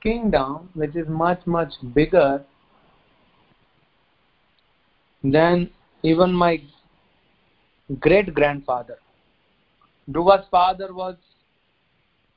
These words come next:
uh, Uttanapada. Uttanapad's father was Manu, and Manu's father was Brahma.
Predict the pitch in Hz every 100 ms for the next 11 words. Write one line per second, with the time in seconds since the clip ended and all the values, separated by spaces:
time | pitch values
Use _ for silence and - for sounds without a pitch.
0 | _ _ _ _ _ _ _ _ _ _
1 | _ _ _ _ 139 131 127 123 127 _
2 | _ _ _ _ _ _ - 139 156 165
3 | 170 160 190 - _ _ - 139 156 165
4 | 151 165 165 151 _ - 147 156 160 151
5 | 143 139 143 180 240 175 151 151 156 151
6 | - 131 127 127 131 214 - - _ _
7 | _ _ _ - 127 131 131 -